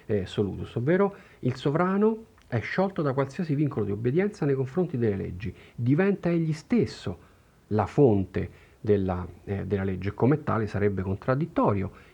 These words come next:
che vi fosse, appunto, eh, sottoposto, perché il sovrano deve avere sempre il diritto di legiferare, di promulgare, appunto, di fare le-,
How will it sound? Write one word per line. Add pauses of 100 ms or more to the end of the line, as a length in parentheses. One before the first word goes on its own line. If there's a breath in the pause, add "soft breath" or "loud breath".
che
vi
fosse,
appunto, (300 loud breath)
eh,
sottoposto,
perché
il
sovrano
deve
avere
sempre (380 loud breath)
il
diritto
di
legiferare, (920)
di
promulgare,
appunto, (300 loud breath)
di
fare
le-,